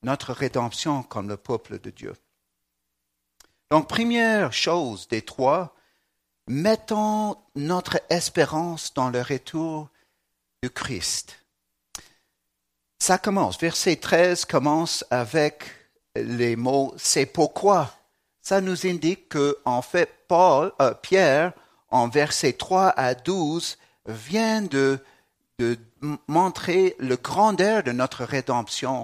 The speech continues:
que Dieu le Père a opéré pour nous en Christ son Fils. C'était même prophétisé et même les anges veulent plonger le regard dans cette rédemption.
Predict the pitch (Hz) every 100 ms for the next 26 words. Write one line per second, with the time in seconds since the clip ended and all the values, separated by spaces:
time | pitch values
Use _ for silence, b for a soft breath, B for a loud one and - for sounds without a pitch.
0 | - - 110 - _ _ - 175 175 -
1 | 147 151 151 147 b b b b _ 98
2 | - 180 196 - 139 147 156 - 113 110
3 | 113 123 127 127 _ _ _ _ _ _
4 | _ - 117 110 - 127 - - - 95
5 | - - 104 - - - _ _ _ _
6 | _ _ _ _ - 117 135 143 202 208
7 | 180 131 _ _ _ - 214 - 175 -
8 | 165 139 165 175 156 101 _ _ _ _
9 | _ _ _ _ 127 127 147 151 - _
10 | _ _ 131 175 196 131 123 151 185 120
11 | 107 110 139 139 - _ _ _ _ _
12 | 147 139 165 160 123 123 123 127 135 147
13 | 113 95 - _ - 117 110 - 131 -
14 | 120 107 98 - 117 92